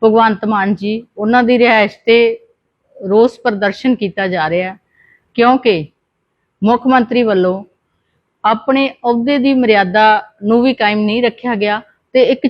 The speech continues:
ਚੁਣੇ ਹੋਏ ਆਗੂ ਜੋ ਦਸ ਲੱਖ ਲੋਕਾਂ ਦੀ ਨੁਮਾਇੰਦਗੀ ਕਰਦੇ ਆ, ਇੱਕ ਔਰਤ ਆ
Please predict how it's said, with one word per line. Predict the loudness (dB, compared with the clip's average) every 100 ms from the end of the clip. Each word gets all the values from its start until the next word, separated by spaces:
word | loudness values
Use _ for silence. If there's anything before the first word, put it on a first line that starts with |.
| -4
ਚੁਣੇ | 0 2 4 2
ਹੋਏ | 2 2
ਆਗੂ | 2 0 -4 -4 -6 -14 _ -16
ਜੋ | -4 2 4 4 0 -8 _ _ _ -20 -20 _ _ -6
ਦਸ | 0 0 0
ਲੱਖ | 0 0 -2
ਲੋਕਾਂ | -4 -2 -2
ਦੀ | -2
ਨੁਮਾਇੰਦਗੀ | -2 -2 -2 -2 -2
ਕਰਦੇ | -4 -4 -2 -2
ਆ, | -2
ਇੱਕ | -4 0
ਔਰਤ | 2 2 2 0
ਆ | -4